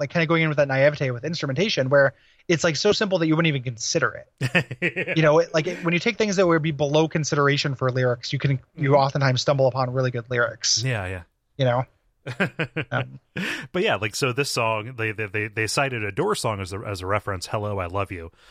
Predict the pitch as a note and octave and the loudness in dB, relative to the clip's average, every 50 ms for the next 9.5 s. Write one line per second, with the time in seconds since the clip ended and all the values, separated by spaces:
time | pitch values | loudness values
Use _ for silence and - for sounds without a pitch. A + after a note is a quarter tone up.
0 | - - - _ - G2+ G2+ G2 F#2+ F#2 G2+ F#2+ - F#2+ E2 G2 F2+ G2 F#2+ F#2 | -20 -20 -20 _ -4 -2 -2 -2 -2 -4 -6 -6 -6 -6 -8 -6 -4 -4 -4 -4
1 | F#2 E2+ G#2 G2 F#2+ F#2 E2+ E2 F#2 G#2 A#2+ C#3 C#3 C3 A2+ G2 F#2+ - - - | -4 -6 -8 -8 -8 -8 -10 -8 -6 -4 -2 -2 -2 -4 -6 -8 -10 -8 -6 -6
2 | A2+ F#2 - G2 F2+ E2+ F2+ G2 A#2+ A2+ G2+ A2+ G2+ G#2 G2 - A#2 A2 B2 - | -6 -6 -6 -8 -8 -6 -4 -4 -4 -2 -2 -2 -4 -4 -4 -6 -6 -6 -6 -8
3 | _ - - - - F#3+ F#3 D3 A#2+ A#2 A#2 A#2 - E3 D3+ - F3+ D3+ B2 B2 | _ -12 -12 -2 0 2 4 4 4 4 2 4 4 2 2 2 0 0 -2 -2
4 | A#2 G3 G3 B3 B3 A#3 G3 F3+ D#3 D#3 C3+ B2+ - - - - - D3 C#3+ C3 | -2 2 4 4 6 6 4 2 2 0 0 -2 -4 -10 -14 -10 -4 -2 0 0
5 | G#2 F#2 F2+ F#2 G#2+ C3 D#3 C#3+ A#2+ A#2+ A#2+ A#2+ A2+ A#2 B2 G#2+ G#2 G2+ - - | 0 -2 -2 -4 -2 -2 -2 -4 -4 -4 -4 -2 -2 -2 -2 -4 -6 -6 -4 -6
6 | G#2 F#2 - G2+ G2 F#2+ G2 F#2 F2+ G#2 B2 C3+ A2 F2 - - - - - - | -6 -6 -4 -4 -4 -4 -4 -4 -4 -2 -2 -2 -2 -4 -8 -14 -20 -20 -18 -8
7 | - B2+ G3+ A#3+ - D#3 C3 A#2+ A2+ A2+ A#2+ - - - - - A#2+ A2+ A2 G#2+ | -2 0 0 0 2 0 0 0 -2 -4 -4 -6 -6 -8 -6 -4 -2 0 0 -2
8 | G#2 - - B2+ - - - A#2+ A2 A2 G#2+ A2+ G2+ F#2+ F#2+ F2 - G2+ A#2 E3 | -2 -4 -4 -4 -4 -4 -2 -2 -2 -2 -2 -4 -6 -6 -8 -6 -4 -2 -2 -2
9 | F#3+ C#3 A2 - - G1+ G1+ G1+ - C3 | -2 -6 -8 -10 -10 -10 -10 -10 -12 -14